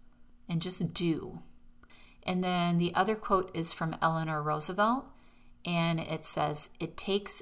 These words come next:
as much energy to wish as it does to plan."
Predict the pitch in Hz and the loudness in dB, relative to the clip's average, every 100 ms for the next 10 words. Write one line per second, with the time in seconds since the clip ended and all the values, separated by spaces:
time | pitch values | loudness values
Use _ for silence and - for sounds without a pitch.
0 | - 160 160 170 170 - 170 160 151 160 | 2 0 2 -2 -2 -2 -4 -4 -4 -4
1 | 151 - 156 180 269 - - - - - | -4 -4 -4 -4 -2 0 -2 -4 -18 -20
2 | - - 170 165 160 156 156 151 - 170 | -20 -6 -2 -2 -2 -4 2 2 2 -8
3 | - - - - - | -8 -8 -8 -10 -14